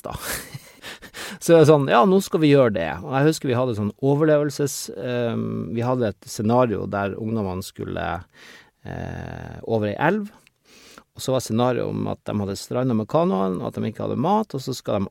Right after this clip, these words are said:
overleve, ikke sant? Og så før det så hadde vi en slags brief om hva er det som skjer når du er i en overlevelsessetting,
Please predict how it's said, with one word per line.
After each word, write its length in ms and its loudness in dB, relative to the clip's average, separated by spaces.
overleve, 560 -2
ikke 220 -10
sant? 260 -14
Og 160 -10
så 80 0
før 240 4
det 100 4
så 140 -8
hadde 160 0
vi 80 0
en 80 -8
slags 220 -10
brief 420 -2
om 160 -6
hva 240 0
er 60 0
det 80 -10
som 100 -2
skjer 400 -4
når 240 -4
du 80 -2
er 300 -2
i 200 -4
en 200 -2
overlevelsessetting, 1080 -4